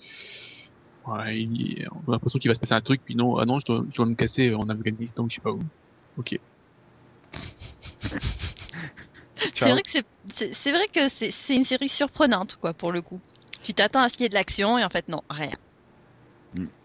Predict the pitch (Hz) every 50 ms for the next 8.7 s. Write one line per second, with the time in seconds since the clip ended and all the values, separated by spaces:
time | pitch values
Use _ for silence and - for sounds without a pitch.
0 | _ _ _ _ _ _ - - - 110 107 101 104 110 113 98 87 85 80 87
1 | 95 98 90 82 73 71 - - - - - - - - 135 123 - 139 135 131
2 | 127 120 120 113 - 123 107 110 107 139 170 180 151 101 98 95 87 87 82 -
3 | 92 80 - - 135 175 - - - 101 123 - - _ - 76 101 101 101 101
4 | 98 - - 101 - 95 101 95 - - - 95 87 - - - - _ _ _
5 | _ _ - 107 110 104 - - 101 98 92 85 107 107 110 101 90 82 - 95
6 | 85 - - 101 104 113 120 - - - 87 85 90 90 90 85 85 - - -
7 | - - 90 87 90 87 98 98 98 95 95 92 92 90 85 90 85 - - 92
8 | 85 80 87 90 87 85 90 107 131 131 - 104 98 117